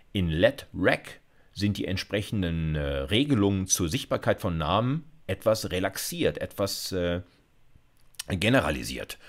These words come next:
Okay, diese I D eins bis I D n hier sind tatsächlich bekannt in allen E eins bis E N. Okay, also zum Beispiel könnte sich das E N hier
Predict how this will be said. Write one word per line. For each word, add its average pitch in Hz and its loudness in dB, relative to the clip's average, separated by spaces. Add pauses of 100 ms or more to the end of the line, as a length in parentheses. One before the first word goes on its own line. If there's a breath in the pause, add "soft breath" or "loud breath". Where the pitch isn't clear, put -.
(120)
Okay, - -2 (320 loud breath)
diese 160 0
I 127 4
D 113 -2
eins 151 0
bis 95 -6
I 95 0
D 92 0
n 127 4
hier 73 -2 (240 loud breath)
sind 139 2
tatsächlich 170 -2
bekannt 123 -4
in 95 0
allen 175 2
E 120 0
eins 95 -4
bis - -8
E 85 -4
N. 60 -8 (640)
Okay, 73 -4 (260)
also 82 0
zum 95 -4
Beispiel 90 0
könnte 90 -2
sich 82 -4
das - -2
E 101 0
N 175 2
hier 78 0